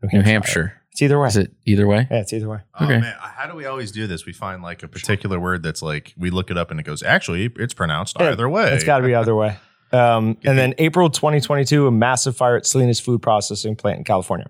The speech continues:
Speaker 1: Now,
Speaker 3: Dude, food is super flammable.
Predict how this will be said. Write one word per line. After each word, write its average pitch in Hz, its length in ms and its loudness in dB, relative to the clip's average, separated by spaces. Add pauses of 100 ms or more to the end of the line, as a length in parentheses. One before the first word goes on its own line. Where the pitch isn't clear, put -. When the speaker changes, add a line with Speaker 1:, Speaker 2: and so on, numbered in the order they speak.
(120)
Speaker 1:
Now, 117 220 0 (880)
Speaker 3:
Dude, 87 300 -12 (180)
food 139 280 -8
is - 140 -14
super 82 500 -10
flammable. 85 680 -8